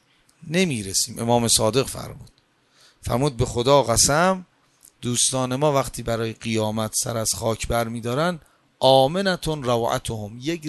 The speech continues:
ریزه ترس ندارن.» شیعیان گناهکار رو می‌فرماد، ولی گناهش یا دنیوی بود، پاک شد، یا در برزخ پاک شد. سخت بود،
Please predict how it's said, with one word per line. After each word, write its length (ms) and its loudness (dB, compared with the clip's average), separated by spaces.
ریزه 320 0
ترس 500 0
ندارن.» 360 -12
شیعیان 480 2
گناهکار 480 0
رو 60 0
می‌فرماد، 600 -6
ولی 160 -2
گناهش 460 0
یا 140 0
دنیوی 580 -2
بود، 300 -6
پاک 240 -2
شد، 300 -6
یا 220 12
در 380 12
برزخ 640 -4
پاک 260 0
شد. 200 -10
سخت 420 0
بود، 200 -2